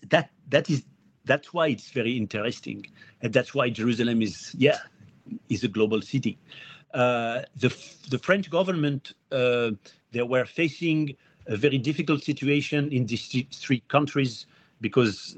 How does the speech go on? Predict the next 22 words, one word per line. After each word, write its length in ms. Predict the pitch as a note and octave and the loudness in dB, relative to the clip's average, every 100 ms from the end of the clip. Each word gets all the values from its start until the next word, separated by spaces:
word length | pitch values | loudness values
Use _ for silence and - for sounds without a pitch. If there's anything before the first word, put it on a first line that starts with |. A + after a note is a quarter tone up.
| A#2+ | -8
the 100 | G#2+ | -8
people 480 | - C#3 C#3 C3 C#3+ | -6 -4 0 0 0
were, 360 | B2 A#2+ A#2 - _ - _ - _ - C4 F3+ | 2 2 0 -4 _ -20 _ -20 _ -10 -8 -6
were 360 | E3+ B2+ B2+ B2 A2+ | 0 2 2 0 -10
beginning 540 | A2+ C#3 D3+ D3 C#3+ | -2 2 2 0 -2
to, 400 | - C#3 B2+ B2+ | -4 0 0 0
to 180 | - D3+ | -4 2
ask 300 | B2 B2 - | 2 2 -4
for 320 | - A2+ A#2 | -2 0 0
independence. 760 | A2+ G#2+ G#2+ C3 F3+ G3+ - - _ - - - - - _ | -2 -6 -2 0 2 0 -4 -20 _ -20 -20 -20 -20 -20 _
And 420 | C3 A#2+ A#2+ A#2 G#2 - - | 0 2 2 0 -2 -16 -20
so 320 | - D#3+ E3+ | -2 0 0
they 180 | C3+ E3+ | 0 2
were 180 | F3+ | 2
trying 500 | D#3 - G#3 A3 G#3+ - - | 0 0 0 2 0 0 2
every, 340 | A#3+ A#3+ F#3+ | 2 2 0
everywhere 680 | E3+ E3 E3 D#3+ F#3 G#3 G#3+ - - | 0 0 0 2 2 2 -2 -10 -4
to 160 | F3 | -2
show 560 | - - F3+ F#3 F#3+ - _ _ _ - | -2 0 0 2 0 -2 _ _ _ -14
the, 800 | A2+ D3 D3+ D#3 D3+ B2 B2 - | -2 2 2 0 -2 -8 -10 -4
let's 220 | C#3+ D3 | -4 -2
say, 320 | - D3+ B2+ | 0 0 0